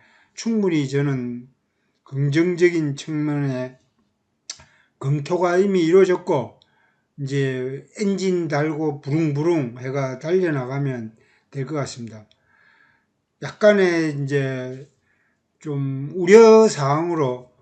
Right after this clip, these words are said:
오 년간 십오 조 원의 재정을 어떻게 부담을 해 나가느냐,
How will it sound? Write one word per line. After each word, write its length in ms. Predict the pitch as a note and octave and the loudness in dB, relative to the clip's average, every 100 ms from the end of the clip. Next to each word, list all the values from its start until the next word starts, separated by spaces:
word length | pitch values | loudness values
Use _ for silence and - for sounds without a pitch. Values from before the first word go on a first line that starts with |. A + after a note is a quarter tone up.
| _ - | _ -6
오 160 | C#3 | -2
년간 800 | D3 F#3 G#3 G3+ F#3+ F#3 F3 F3 | 2 2 2 2 2 0 -6 -10
십오 440 | D3+ B3+ A3+ F3 | -8 -4 2 2
조 600 | E3+ F3+ F3+ F3+ F3+ F3+ F3 | 4 2 2 2 0 -2 -2
원의 400 | D3+ C#3 C3 A#2+ | -2 -2 -4 -4
재정을 640 | C#3 C#3 F#3+ F#3 D3+ A#2+ | -4 0 0 0 0 -4
어떻게 380 | A#2 C#3+ D3+ C#3 | -8 -6 -6 -6
부담을 720 | C3+ C#3 D3 D3+ D3 D3 D3 | -10 -6 -4 -4 -4 -4 -4
해 120 | C#3 | -6
나가느냐, 640 | C3 A#2+ B2 C3+ C3 A#2 | -6 -8 -8 -6 -8 -10